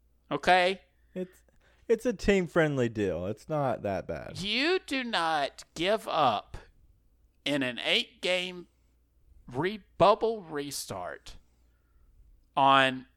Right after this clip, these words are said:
Speaker 1: one of your key young pieces. You don't do it. That
Speaker 2: Right.
Speaker 1: could have a
Speaker 2: I
Speaker 1: lot
Speaker 2: agree.
Speaker 1: of implications going forward. You already weren't supposed to be here.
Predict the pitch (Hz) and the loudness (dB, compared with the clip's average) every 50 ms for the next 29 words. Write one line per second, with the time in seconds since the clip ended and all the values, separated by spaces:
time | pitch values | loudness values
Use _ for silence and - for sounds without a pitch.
0 | _ _ _ _ _ _ _ _ _ _ _ - - 123 117 147 156 160 165 165 | _ _ _ _ _ _ _ _ _ _ _ -20 -14 -4 0 2 2 4 2 0
1 | 156 - - - - 139 135 147 143 143 143 139 - - - 151 135 127 123 123 | -4 -4 -8 -20 -12 -6 -2 2 2 2 2 2 0 0 0 2 0 -2 -4 -10
2 | 117 117 123 117 117 117 113 110 110 110 110 - _ _ _ _ _ _ _ _ | -10 -6 -2 -2 0 0 -2 -4 -8 -14 -18 -20 _ _ _ _ _ _ _ _
3 | _ _ _ - - - 113 101 - - - - - - - _ _ _ _ _ | _ _ _ -8 -4 -4 -4 -4 -6 -14 -16 -18 -18 -18 -20 _ _ _ _ _
4 | _ _ _ _ _ _ _ _ _ _ - 156 165 185 240 220 180 - - 135 | _ _ _ _ _ _ _ _ _ _ -14 -8 0 4 4 4 4 2 -4 -6
5 | 95 - - - _ _ _ _ _ _ _ _ _ _ _ _ _ _ _ _ | -8 -8 -12 -18 _ _ _ _ _ _ _ _ _ _ _ _ _ _ _ _
6 | _ _ _ _ _ - 131 151 180 220 - - 226 190 196 190 190 170 165 151 | _ _ _ _ _ 0 4 4 4 4 2 -2 0 4 6 6 6 6 4 2
7 | 151 151 160 185 214 233 175 175 196 196 - 190 175 - - 175 156 151 - - | 4 6 6 6 6 6 4 2 0 -2 -4 -6 -4 -2 -2 -2 -2 -2 -4 -6
8 | - 143 131 123 - 143 139 143 139 139 139 - - 139 117 110 95 85 73 - | -8 -8 -10 -10 -6 -6 -4 -4 -4 -6 -10 -6 -4 -4 -4 -4 -6 -10 -14 -16
9 | _ _ - - 196 220 165 226 302 330 359 381 359 339 277 240 220 - - - | _ _ -16 -12 -6 -2 2 6 6 6 6 4 -2 -2 -2 -2 -4 -4 -4 0
10 | - 208 190 - - 175 151 - 120 113 - - - - - - | 0 0 0 0 -4 -8 -8 -8 -8 -8 -10 -14 -18 -20 -20 -20